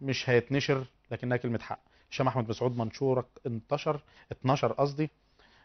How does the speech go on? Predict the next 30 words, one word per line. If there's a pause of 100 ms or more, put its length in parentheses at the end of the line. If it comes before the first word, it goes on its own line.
(140)
آه،
طبعًا
الرسائل
كتيرة
وعاوز
ألحق
أخدها. (420)
ليه
مستغربين
إن
أنا
بقول
ال-،
يعني
معظم
اللي
بيبعت
لي
بيقول
لي:
"مش
هتنشر"؟
والله
بنشر، (200)
والله
لو
بعت
حتى
قلت
إيه